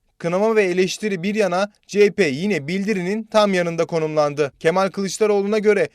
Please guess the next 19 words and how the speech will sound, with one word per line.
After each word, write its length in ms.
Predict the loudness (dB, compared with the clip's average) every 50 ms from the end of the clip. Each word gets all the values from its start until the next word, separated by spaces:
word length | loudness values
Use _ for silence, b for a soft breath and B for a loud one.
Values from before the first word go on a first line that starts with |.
| _ _ _
Türkiye'nin 640 | -8 -6 -6 -4 -2 -2 0 0 0 -4 -6 -2
gerçek 500 | 2 4 4 4 2 0 -4 -4 -4 -4
gündemi 500 | -4 -4 -2 0 -2 -2 -2 -2 -4 -4 b b b b
sofra 460 | -2 2 2 2 2 2 0 0 0
imiş. 380 | 0 -2 -6 -8 -10 -14 -16 _ _ _ -2
Tamam, 360 | 0 2 4 4 2 2 0 _ _ _
sofraysa 720 | -14 -6 -2 0 0 0 0 2 4 4 4 2 0 -2
sofra. 480 | 2 2 0 0 0 2 2 2 2 2 _ _ _ _
Sofra 480 | _ -6 -4 -4 -2 0 0 0 0 2
başka, 560 | 4 2 2 2 -2 0 2 4 4 4 2 _ _ _ 2
darbe 320 | 4 6 6 6 4 0 0
bildirisi 420 | -2 -6 -6 -8 -10 -8 -4 2
başka. 420 | 2 2 2 2 0 0 0 0 0 _ -12
İki 240 | -10 -6 -4 -4 -2
cümle 300 | -2 -2 0 2 2 2
söyle, 420 | 2 2 2 2 2 0 -2 -2 _ _ _ _
sonra 340 | -4 0 2 4 4 4
ne 240 | 2 0 0 -2 -2
diyorsan 540 | 0 2 2 0 0 0 -2 -2 -2 -4 -4